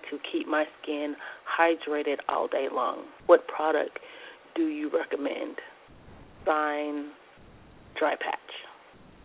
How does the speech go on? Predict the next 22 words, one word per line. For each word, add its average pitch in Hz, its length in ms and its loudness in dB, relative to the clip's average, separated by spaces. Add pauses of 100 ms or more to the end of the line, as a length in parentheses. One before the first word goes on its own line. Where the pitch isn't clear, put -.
(800)
Well, 392 520 10 (1040)
Miss 262 260 4
Dry 226 180 6
Patch, 220 300 8 (260)
the, 196 440 4 (680)
just 240 140 4
like 240 120 6
Candy 190 280 2
carries 156 380 4 (100)
lots 147 320 4
of - 140 -4
products - 520 -2 (180)
that 139 340 2 (560)
can 151 280 -4 (100)
help 151 180 -4
you 151 120 -6 (100)
combat 143 540 0
that, 131 300 4 (680)
uh, - 120 -4 (340)
three 160 540 0
of 151 180 0 (100)
the 151 220 -4